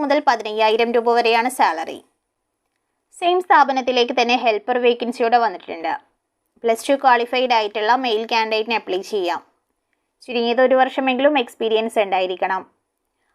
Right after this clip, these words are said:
പതിമൂവായിരം രൂപ മുതൽ പതിനാലായിരം രൂപ വരെയാണ് സാലറി. ഇന്നത്തെ ഒഴിവുകളിലേക്ക് അപ്ലൈ ചെയ്യാൻ താല്പര്യമുള്ളവർ ഉടൻ തന്നെ കോൾവ ജോബ് ക്ലബ്ബുമായിട്ട് കോൺടാക്ട് ചെയ്യുക.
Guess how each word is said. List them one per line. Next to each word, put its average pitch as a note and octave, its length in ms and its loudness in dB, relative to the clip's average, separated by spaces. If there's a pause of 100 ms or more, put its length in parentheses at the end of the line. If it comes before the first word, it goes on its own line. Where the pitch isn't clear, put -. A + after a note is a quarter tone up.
(140)
പതിമൂവായിരം C4 680 0
രൂപ C#4 220 2
മുതൽ C#4 240 4
പതിനാലായിരം A3 760 0
രൂപ A#3+ 220 0
വരെയാണ് A#3 420 2
സാലറി. E3+ 400 0 (1200)
ഇന്നത്തെ F4+ 360 4 (100)
ഒഴിവുകളിലേക്ക് B3+ 540 2
അപ്ലൈ A#3+ 260 -4
ചെയ്യാൻ B3 220 2
താല്പര്യമുള്ളവർ G#3+ 840 0
ഉടൻ G#3+ 260 -4
തന്നെ B3 160 0 (100)
കോൾവ A3+ 260 4
ജോബ് A#3 280 -2
ക്ലബ്ബുമായിട്ട് A#3 460 -2 (120)
കോൺടാക്ട് F#3+ 400 -2
ചെയ്യുക. D3+ 380 -8